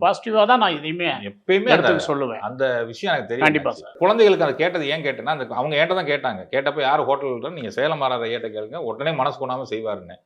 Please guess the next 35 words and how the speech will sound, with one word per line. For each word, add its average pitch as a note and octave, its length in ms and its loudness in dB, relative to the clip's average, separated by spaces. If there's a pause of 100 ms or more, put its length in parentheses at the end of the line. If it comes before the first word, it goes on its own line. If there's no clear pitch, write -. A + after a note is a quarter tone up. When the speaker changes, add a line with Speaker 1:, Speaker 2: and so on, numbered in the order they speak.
(320)
Speaker 2:
கிட்டத்தட்ட G#3 380 4
எனக்கு F#3 240 2
தெரிஞ்சு F#3 160 0
ஒரு E3 120 0
முப்பது D#3 640 2
Speaker 1:
அதையா E3+ 200 8
வராங்க? E3 360 8
Speaker 2:
செவ்வாய்க்கிழமை G3 240 8
போயிருக்கு. D#3+ 640 4 (140)
முப்பது C#3+ 340 0
செவ்வாய்க்கிழமை F#3+ 460 4
நீங்க D#3 60 -4
கொடுத்த D#3+ 240 -2
உணவு D#3 320 0
வந்து G#3 100 -6 (380)
கவர்மெண்ட் F3 280 4
ஹாஸ்பிட்டல் C#3 220 0
கர்ப்பிணி C#3+ 300 -4
பெண்கள் A#2 360 -8
Speaker 1:
அது - 0 -
Speaker 2:
போயிருக்கு. C#3+ 200 -2
Speaker 1:
சொல்லிடுவேன் F#3+ 420 2
ஃபேக்டரியில. C3+ 500 2
Speaker 2:
ஆமா. G#2+ 360 -2
Speaker 1:
ஏய், F3+ 320 -2 (120)
ஆனந்தபுரம் G3+ 720 0
கோயிலுக்கு F#3+ 400 -2
நான் E3+ 180 0
அந்த C3+ 140 -4
ஊர்ல D3+ 380 -2
ஃபேக்டரி D3 420 -4
வச்சிருக்கிற B2 360 -6 (100)
வரைக்குமே C3 340 -6 (800)
கோயிலுக்கு F3 440 4
நம்ம C#3+ 160 0